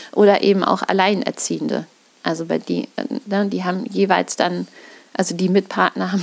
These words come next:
dann jetzt zumindest die Möglichkeit zu sagen, „Nimm du sie, ich gehe heute Abend weg“ oder sowas. Ähm, als Alleinerziehende ist man ja schon wahrscheinlich eher auf einen Babysitter angewiesen oder vielleicht auf irgendwie ein Familienmitglied oder so. Und, ähm,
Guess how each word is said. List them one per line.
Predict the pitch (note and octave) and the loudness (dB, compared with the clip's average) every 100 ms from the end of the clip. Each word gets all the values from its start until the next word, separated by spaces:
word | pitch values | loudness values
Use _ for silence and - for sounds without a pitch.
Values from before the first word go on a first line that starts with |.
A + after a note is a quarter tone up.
| E3+ | 2
dann | G3 | 2
jetzt | F#3+ F3+ | 2 2
zumindest | F3 F3 | -2 -2
die | F#3+ | -2
Möglichkeit | F#3 - F3+ | -2 -2 -2
zu | - | -2
sagen, | G3 F#3 F#3 F#3 | 0 0 0 0
„Nimm | F3+ F3+ | -2 0
du | G3+ | 2
sie, | G#3 G3+ | 2 2
ich | G3 | 0
gehe | - F#3+ | 0 0
heute | F#3 | 0
Abend | - F3 F3 | -2 -2 0
weg“ | G3 A3+ - | 0 0 -2
oder | G#3+ G3+ | -2 0
sowas. | G3+ - A3 - - - - - - - | 0 -2 -4 -8 -18 -20 -20 -20 -12 -2
Ähm, | F#3+ F#3 | 0 0
als | - F3 - | 2 2 4
Alleinerziehende | F3+ F3+ F#3 F#3 - F#3 F3+ | 4 4 2 -2 -4 -2 -4
ist | - | -4
man | F#3+ | -4
ja | F3 F3+ | -2 -4
schon | - F3+ F3+ | -4 -4 -2
wahrscheinlich | - F3 - F#3+ - | -4 -4 -4 -2 0
eher | F#3 | 2
auf | E3 | 2
einen | F#3 | 0
Babysitter | F#3+ G3 G3 - - - | 2 2 2 0 -2 -2
angewiesen | F#3+ F#3+ F3+ F#3+ F3+ | -2 0 0 0 0
oder | F3 E3 | 0 -2
vielleicht | - F3+ F3 | 0 0 0
auf | - - - | -2 -4 -8
irgendwie | F#3+ F3 F3 | -6 -4 -4
ein | E3 - G3 | -6 -8 -12
Familienmitglied | - F3+ F#3+ F#3 F#3 F3 G#3 F#3 - | -10 -6 -4 -4 -4 -6 -6 -8 -6
oder | G3 F3 | -6 -4
so. | F3+ E3+ E3+ - - - - - - - | -2 -4 -4 -14 -18 -16 -16 -18 -12 -2
Und, | F#3 F3 F3 - | 0 0 -2 -2
ähm, | F#3+ F3+ F3 | -2 0 -2